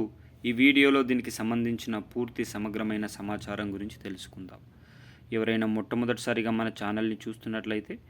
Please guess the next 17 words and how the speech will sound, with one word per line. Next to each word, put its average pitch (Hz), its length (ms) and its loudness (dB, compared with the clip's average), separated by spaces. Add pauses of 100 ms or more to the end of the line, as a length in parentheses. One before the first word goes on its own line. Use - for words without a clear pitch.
(340)
చూసిన 120 320 -2
వెంటనే 104 400 0
లైక్ 101 360 -2
చేయండి, 113 380 -2 (460)
షేర్ 110 400 0
చేయండి, 110 460 -2 (460)
కామెంట్ 110 440 0
చేయండి, 113 360 -2 (480)
సబ్స్క్రైబ్ 120 520 0
చేసుకొని 135 480 0 (260)
బెల్ 107 260 2
ఐకాన్ 110 320 -2 (120)
ఆన్లో 104 280 -2
పెట్టండి. 92 460 -12 (640)
తద్వారా 123 480 6 (460)
ఇలాంటి 120 320 4
ముఖ్యమైన 117 480 0